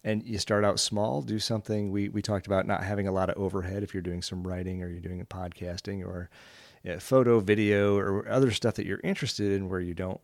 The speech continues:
have, um, expensive overhead if things don't go well. And you sort of ease into it. And the nice thing, too, you know, kids start to grow up. They, they're more autonomous.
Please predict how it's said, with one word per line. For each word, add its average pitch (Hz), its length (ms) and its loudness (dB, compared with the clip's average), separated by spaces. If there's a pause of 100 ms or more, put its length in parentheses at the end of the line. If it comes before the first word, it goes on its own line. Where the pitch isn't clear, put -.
have, 92 480 -8
um, 87 320 -10
expensive - 560 -8
overhead 90 400 -8
if 87 60 -14
things 90 260 -10
don't 92 260 -10
go 98 120 -6
well. 90 180 -6
And 104 100 -4
you 110 60 -4
sort 143 180 0
of 131 80 -2
ease 147 240 0
into 143 240 0
it. - 240 -6 (520)
And 135 300 6 (720)
the 147 100 -2
nice 175 280 4
thing, 135 160 4
too, 156 520 2
you - 220 -12
know, 123 140 0
kids - 280 -2
start 123 220 6
to 160 80 -2
grow 120 300 8
up. 101 280 6
They, 104 180 0
they're 104 260 -2
more 101 240 0
autonomous. 95 580 -2